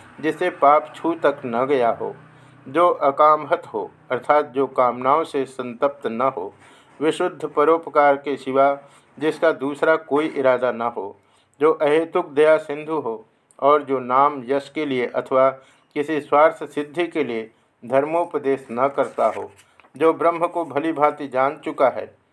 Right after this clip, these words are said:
अर्थात जिसने ब्रह्म साक्षात्कार कर लिया है,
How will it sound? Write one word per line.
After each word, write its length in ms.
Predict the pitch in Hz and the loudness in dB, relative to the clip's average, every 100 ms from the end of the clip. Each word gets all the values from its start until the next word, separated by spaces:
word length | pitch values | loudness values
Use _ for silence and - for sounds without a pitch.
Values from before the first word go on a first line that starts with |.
| _ - | _ -6
अर्थात 540 | 131 131 147 151 - _ _ _ | -4 2 4 4 0 _ _ _
जिसने 360 | 135 165 165 170 | -4 -4 -2 -6
ब्रह्म 320 | 139 151 160 | -2 -2 -2
साक्षात्कार 840 | 147 151 135 131 - 139 - 127 123 | -2 2 2 2 2 2 2 0 0
कर 180 | 135 | -2
लिया 280 | 131 131 120 | -4 -2 0
है, 260 | 101 98 | 0 -6